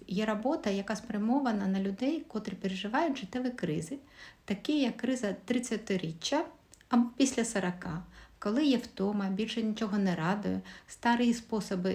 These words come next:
та сенси більше не працюють, а нові ще не зрозуміли. Я допомагаю розібратися у внутрішніх процесах, побудувати власні кордони, відпустити минуле, знову відчути енергію життя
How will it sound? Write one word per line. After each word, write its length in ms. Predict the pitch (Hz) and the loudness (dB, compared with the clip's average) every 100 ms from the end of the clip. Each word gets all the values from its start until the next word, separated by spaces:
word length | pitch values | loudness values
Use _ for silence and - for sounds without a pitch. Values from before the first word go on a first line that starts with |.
| - | -2
та 120 | - | -4
сенси 400 | 185 208 190 - | -4 -2 -2 -2
більше 300 | 180 202 202 | -2 -2 0
не 100 | 185 | 0
працюють, 720 | 175 170 165 - 339 240 185 - - | 0 -2 -6 -2 0 0 -2 -8 0
а 120 | 190 | 4
нові 380 | 180 165 240 - - | 4 2 0 -4 -12
ще 200 | - 277 | -6 0
не 140 | 240 | 2
зрозуміли. 680 | 196 190 175 170 156 143 160 180 - - - - - 190 | 0 -4 -4 -2 -2 -4 -6 -10 -20 -20 -20 -20 -6 -2
Я 80 | |
допомагаю 680 | 196 220 240 247 254 311 269 | 0 0 2 2 2 2 0
розібратися 680 | 208 190 202 269 277 190 185 | 0 -2 -2 -2 -2 -2 0
у 20 | |
внутрішніх 520 | 180 226 277 233 185 180 | 2 2 0 -2 -2 -4
процесах, 640 | 180 170 - 160 - 180 - | -4 -4 -4 -6 -6 -10 -6
побудувати 600 | 180 180 180 185 247 277 | -4 -2 -2 0 0 0
власні 420 | 185 185 233 - 185 | -2 0 -2 -2 -4
кордони, 580 | 175 170 165 180 190 185 - - - | -2 -2 0 2 0 -2 -8 -16 -4
відпустити 560 | 190 180 226 - 240 196 | -4 -2 -6 -4 -2 0
минуле, 600 | 180 175 180 269 262 175 - - - - | 2 2 4 4 4 0 -6 -18 -20 -12
знову 560 | 185 160 196 247 190 175 185 | -6 0 2 2 2 -2 -4
відчути 440 | 180 - 233 180 | -6 -4 -2 0
енергію 420 | 185 196 165 165 | 0 0 -2 -4
життя 500 | 160 156 - 247 285 | -4 -8 -4 -2 -2